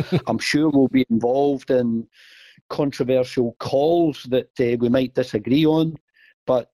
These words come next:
Speaker 2: um, when, when the game is said and done, win, lose or draw, I'll, I'll still have that same level of respect for him, for what he did for Rangers, for, for, for us being an, an opponent in that game. And,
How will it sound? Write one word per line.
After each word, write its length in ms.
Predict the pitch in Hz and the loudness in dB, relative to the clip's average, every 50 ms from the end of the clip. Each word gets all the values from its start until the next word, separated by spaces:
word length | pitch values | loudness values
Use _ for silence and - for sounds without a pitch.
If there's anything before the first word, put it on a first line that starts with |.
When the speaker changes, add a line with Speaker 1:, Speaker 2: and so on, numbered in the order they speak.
| - - | -2 0
Speaker 2:
um, 640 | 131 120 120 120 120 113 113 113 110 110 110 113 _ _ _ _ _ _ - | 2 2 2 2 2 0 0 -2 -2 -4 -6 -8 _ _ _ _ _ _ -2
when, 300 | 123 135 135 131 131 131 | 0 0 0 -2 -4 -2
when 140 | 151 139 131 | -2 0 0
the 80 | 131 | 0
game 240 | 113 - 151 170 190 | 0 0 0 0 0
is 100 | 156 - | -2 -2
said 260 | - - 135 127 123 | -2 -2 0 0 0
and 120 | 127 113 107 | 0 0 0
done, 240 | 117 127 143 139 123 | 0 0 0 0 0
win, 160 | 131 151 165 156 | 0 2 2 2
lose 200 | 143 139 127 127 | 2 2 2 0
or 60 | 113 | -2
draw, 400 | 92 - 113 113 131 139 135 123 - - | -2 0 2 2 2 2 2 0 -2 -4
I'll, 260 | - 117 117 113 - - | -2 -2 -2 -2 -2 -4
I'll 120 | - - | -4 -4
still 300 | - - - 156 156 151 | -4 -4 -2 -2 -2 -2
have 240 | 131 131 127 120 - | 0 -2 -2 -2 -2
that 240 | - 113 107 - - | -4 -4 -4 -6 -10
same 560 | - - - 147 120 120 117 113 110 107 107 - - - - _ _ - | -10 -8 -6 -2 -2 0 0 0 0 -2 -6 -10 -20 -20 -20 _ _ -2
level 520 | 113 113 117 120 120 - 117 117 113 - - | 0 2 2 2 0 0 -2 -2 -2 -2 -2
of 200 | 117 110 101 - | -2 -2 -2 -4
respect 480 | 104 - - - 120 113 113 113 - | -6 -6 -4 -2 -2 -2 -2 -4 -6
for 140 | - - 113 | -6 -4 -4
him, 400 | 101 113 120 120 117 117 117 113 - - _ _ _ _ _ _ | -2 -2 0 0 0 0 0 -2 -6 -14 _ _ _ _ _ _
for 100 | - 123 | -6 -2
what 200 | 113 123 131 - | 0 0 0 0
he 60 | - 117 | -2 -2
did 240 | - 123 113 - | -2 -2 -2 -2
for 120 | - - 104 | -4 -4 -2
Rangers, 680 | 104 113 120 120 120 117 123 120 120 117 117 113 - | 0 2 2 2 2 2 2 0 0 0 -4 -6 -8
for, 420 | - - 117 107 107 107 104 104 104 _ _ _ _ _ - _ _ _ | -4 -2 0 0 2 0 -2 -4 -6 _ _ _ _ _ -20 _ _ _
for, 400 | - - 117 113 113 110 107 - - _ _ | -4 -2 0 0 2 0 0 -2 -6 _ _
for 180 | - - - - - | -10 -10 -6 -4 -4
us 100 | 131 127 | -4 -2
being 260 | - 127 123 120 120 | 0 0 2 2 2
an, 140 | 117 110 107 - _ - | 0 -2 -4 -6 _ -6
an 120 | 120 110 | -4 -4
opponent 560 | 107 - - - - 131 131 131 127 120 107 - | -4 -6 -6 -2 -2 0 0 0 0 -2 -4 -2
in 120 | 123 120 120 | -2 0 0
that 200 | 120 117 117 - | 0 0 -2 -2
game. 340 | - 120 120 131 151 151 143 - - | 0 0 2 2 0 -2 -6 -8 -6
And, 560 | - 123 120 117 117 117 113 113 110 110 - | -4 -2 0 0 0 0 -2 -2 -2 -4 -8